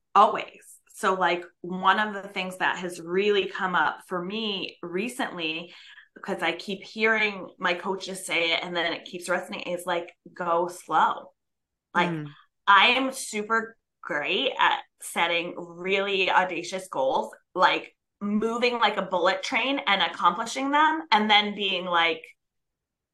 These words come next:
Speaker 1: "Now what?" Like, backsliding.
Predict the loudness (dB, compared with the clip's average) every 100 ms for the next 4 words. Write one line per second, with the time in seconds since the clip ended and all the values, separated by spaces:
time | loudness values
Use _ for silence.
0 | _ _ _ _ 4 4 4 2 -6 _
1 | _ -8 -8 -8 _ _ -4 6 6 6
2 | 8 10 8 6 2 4 4 -2